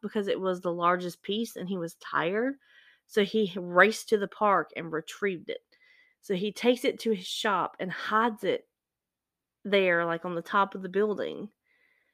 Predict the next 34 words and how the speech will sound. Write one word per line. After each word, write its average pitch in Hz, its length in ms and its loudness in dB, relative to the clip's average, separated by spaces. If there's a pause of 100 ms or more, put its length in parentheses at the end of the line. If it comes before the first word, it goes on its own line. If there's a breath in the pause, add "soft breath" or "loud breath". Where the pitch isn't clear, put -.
(120)
until 202 240 0
March 185 340 2
first. - 600 -6 (600)
And 196 120 0
then 214 100 4
he 226 100 4
was 208 180 2
afraid 196 360 2
the 175 100 -2
decomp 190 560 0
smell 180 360 0
would 175 180 -4
give 180 180 2
it 170 60 4
away, 170 500 2
so 180 140 -6
he 185 140 -2
took 202 220 2
it - 160 -2
from 240 400 4
the 294 80 4
shop 208 540 -2
to 214 120 2
his 190 220 0
home 214 540 0
and 180 140 -4
placed 180 320 -2
it - 100 -2
in 185 100 -2
the 175 80 -2
garage 165 480 4
in 160 120 -4
the 160 80 0
bin. 160 420 -4